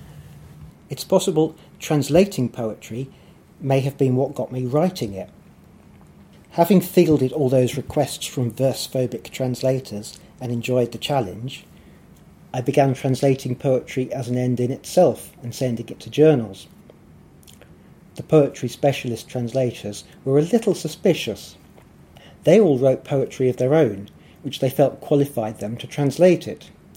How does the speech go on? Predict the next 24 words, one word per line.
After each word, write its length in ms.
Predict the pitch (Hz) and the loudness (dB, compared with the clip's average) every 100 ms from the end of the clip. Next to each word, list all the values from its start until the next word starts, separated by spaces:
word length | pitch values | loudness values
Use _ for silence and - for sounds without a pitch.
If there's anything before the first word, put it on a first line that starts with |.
| - - | -16 -2
I 140 | 147 | 0
didn't 240 | 175 196 190 | 2 0 -2
seem 320 | - 202 147 | 2 2 2
to. 240 | - 107 95 - _ - - - - - - - - - - - | 0 -8 -8 -16 _ -20 -20 -20 -20 -20 -20 -20 -20 -20 -18 -2
But 140 | 156 | 2
I 100 | 180 | 4
had 140 | 160 202 | 4 4
always 260 | 220 190 | 4 2
read 320 | 131 165 190 - | 2 2 0 -4
poetry, 640 | 113 - - 101 120 170 - - - - | -8 -8 -10 -10 -10 -10 -16 -20 -12 -2
always 260 | 135 120 | 0 0
written, 420 | 139 214 - 107 101 - - - - - - | 0 0 -2 -10 -12 -20 -20 -20 -20 -20 -6
though 120 | 139 | -2
till 200 | 135 143 | 0 0
then 180 | 131 131 | 0 0
only 240 | 131 127 123 | 0 -2 -2
prose, 560 | - 165 113 101 - - - - - - - | 4 4 4 -4 -14 -20 -20 -20 -20 -20 -6
and 100 | 170 | 2
hell, 260 | 185 175 - | 6 4 4
I 100 | 165 | -4
saw 280 | 190 - 254 | -2 0 2
myself 440 | 226 156 131 117 135 | 2 2 0 -4 -6
as 80 | |
poetic. 680 | - 143 180 247 120 - - | -6 0 0 0 -4 -8 -14